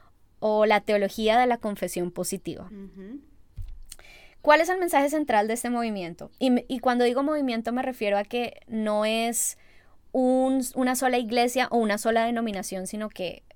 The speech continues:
Speaker 1: eh, se puede presentar de múltiples formas
Speaker 2: En
Speaker 1: en
Speaker 2: muchas
Speaker 1: múltiples
Speaker 2: denominaciones.
Speaker 1: ingles-,
Speaker 2: Ajá.
Speaker 1: i-, iglesias y denominaciones,
Speaker 2: Sí.
Speaker 1: exactamente. Por eso lo llamo un movimiento.
Speaker 2: Ujú.
Speaker 1: El mensaje central es que Dios te quiere saludable, rico y feliz,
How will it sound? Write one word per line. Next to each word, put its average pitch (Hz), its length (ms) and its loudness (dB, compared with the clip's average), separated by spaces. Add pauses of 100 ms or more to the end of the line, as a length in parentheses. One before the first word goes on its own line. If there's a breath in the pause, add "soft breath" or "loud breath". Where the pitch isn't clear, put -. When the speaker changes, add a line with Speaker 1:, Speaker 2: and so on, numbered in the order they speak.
(280)
Speaker 1:
eh, 202 160 -4
se 220 220 0
puede 233 280 6
presentar 247 600 2
de 214 100 0
múltiples 247 640 -2
formas 202 460 -4
Speaker 2:
En 214 140 -10
Speaker 1:
en 220 120 -2
Speaker 2:
muchas 208 220 -2
Speaker 1:
múltiples 220 520 -4
Speaker 2:
denominaciones. 202 520 -4
Speaker 1:
ingles-, - 20 -16
Speaker 2:
Ajá. 190 320 -12
Speaker 1:
i-, 247 260 -4
iglesias 233 540 0
y - 20 -4
denominaciones, 190 640 -8
Speaker 2:
Sí. - 80 -20
Speaker 1:
exactamente. 180 720 -8 (280 soft breath)
Por 233 120 2
eso 226 160 -2
lo 247 100 2
llamo 208 240 -2
un 214 80 -6
movimiento. 190 540 -8 (360 loud breath)
Speaker 2:
Ujú. 208 80 -20 (480 loud breath)
Speaker 1:
El 254 120 2
mensaje 262 400 4
central 226 440 2
es 214 260 -6 (160)
que 220 140 -4
Dios 196 240 -4
te 196 120 -6
quiere - 300 -10
saludable, 220 680 2 (320)
rico 262 560 -6
y 240 120 -6
feliz, 202 600 -6